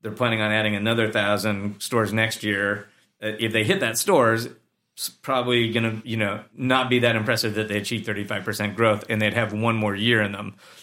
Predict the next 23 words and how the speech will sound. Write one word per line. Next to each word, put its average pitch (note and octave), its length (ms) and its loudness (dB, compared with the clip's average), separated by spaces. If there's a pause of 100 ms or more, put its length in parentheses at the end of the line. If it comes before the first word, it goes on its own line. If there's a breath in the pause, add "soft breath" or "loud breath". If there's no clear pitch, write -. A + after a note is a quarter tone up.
(100)
But A2+ 180 2
what A#2 180 2
you'd A2 140 0
be A2 120 2
really D3 240 6
worried A#2 220 4
about A2 240 2
is G2 120 -2
how B2+ 160 2
they G#2+ 160 -2
comp G#2+ 460 -2 (520 soft breath)
their A#2 120 -6
e-commerce G#2 500 0
sales G2+ 720 2 (400 soft breath)
after A2+ 360 2
that F#2+ 200 -2
final G2+ 260 2
year F#2+ 240 0
when F#2 140 -2
they F#2 140 -2
don't A2 320 0
have G2 200 -2
more, G2 540 0